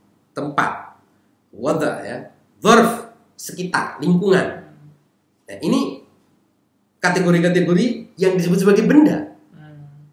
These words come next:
Speaker 1: Benda itu ada substansinya, ada aksidennya.
Speaker 2: Hmm.
Speaker 1: Ya. Seperti misalnya kita tanya, tembok substansi apa bukan? <laughs> Ya, itu contoh ya. Oh, substansi.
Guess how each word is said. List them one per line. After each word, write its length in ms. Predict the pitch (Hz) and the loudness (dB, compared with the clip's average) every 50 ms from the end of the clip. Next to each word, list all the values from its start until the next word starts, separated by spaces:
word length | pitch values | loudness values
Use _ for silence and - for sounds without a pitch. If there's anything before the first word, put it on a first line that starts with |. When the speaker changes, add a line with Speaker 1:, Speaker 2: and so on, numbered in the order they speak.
| _ _ | _ _
Speaker 1:
Benda 280 | - 196 208 226 220 214 | 2 4 4 8 8 8
itu 220 | 214 208 - - | 8 8 6 2
ada 160 | 311 302 294 277 | 0 0 0 0
substansinya, 680 | 277 269 254 - 269 247 247 247 262 285 320 339 294 277 | -2 -4 -4 -2 -2 -2 -2 -2 -2 -2 0 2 2 2
ada 160 | - 269 269 | 2 0 -2
aksidennya. 520 | - - 262 202 220 233 240 214 - - - - _ _ _ _ _ _ _ | -4 -6 -6 -2 -2 0 0 -2 -4 -6 -10 -16 _ _ _ _ _ _ _
Speaker 2:
Hmm. 380 | 170 160 151 147 147 147 147 - _ | -20 -20 -20 -20 -20 -20 -20 -20 _
Speaker 1:
Ya. 320 | - 92 90 92 - - _ _ _ _ _ _ | -16 -14 -14 -14 -16 -20 _ _ _ _ _ _
Seperti 260 | - - 160 202 247 | -16 -10 -8 -4 -4
misalnya 260 | 254 240 220 220 220 226 | -2 -2 -2 -2 -2 -4
kita 180 | 233 208 208 - - - - _ | -4 -6 -8 -10 -12 -16 -16 _
tanya, 240 | - 131 113 107 101 - - - _ _ _ | -10 -10 -8 -8 -10 -12 -16 -20 _ _ _
tembok 680 | - 175 175 175 175 185 226 233 233 - - - - - _ _ _ _ _ _ _ _ _ _ _ _ _ | -4 -2 0 2 4 4 4 2 0 -4 -8 -14 -18 -20 _ _ _ _ _ _ _ _ _ _ _ _ _
substansi 480 | _ - 139 139 - 175 170 170 214 226 | _ -20 -14 -8 -6 -4 -4 -4 -4 -6
apa 160 | 220 - 185 | -8 -8 -10
bukan? 280 | 175 170 139 - - - - _ _ _ _ _ _ _ _ _ _ _ _ _ _ _ _ _ _ _ _ _ _ _ _ _ _ _ _ _ _ _ _ _ _ _ _ _ _ _ _ _ _ _ | -10 -12 -12 -14 -16 -20 -20 _ _ _ _ _ _ _ _ _ _ _ _ _ _ _ _ _ _ _ _ _ _ _ _ _ _ _ _ _ _ _ _ _ _ _ _ _ _ _ _ _ _ _
<laughs> 480 | - 90 87 - - - - - 98 - | -16 -16 -16 -16 -20 -20 -20 -20 -20 -18
Ya, 180 | 98 95 87 | -16 -14 -12
itu 220 | 87 92 - - - | -12 -12 -14 -16 -16
contoh 320 | - 110 110 - - 90 80 - - | -12 -12 -10 -10 -10 -12 -14 -16 -20
ya. 160 | - - - - - - - - - _ _ _ _ _ _ _ _ - | -20 -20 -20 -20 -20 -20 -20 -20 -20 _ _ _ _ _ _ _ _ -10
Oh, 340 | - 160 175 185 - - - _ | -8 -8 -8 -8 -10 -14 -20 _
substansi. 600 | - 135 135 - 226 226 - - - 147 127 | -18 -18 -16 -16 -16 -16 -16 -14 -12 -12 -12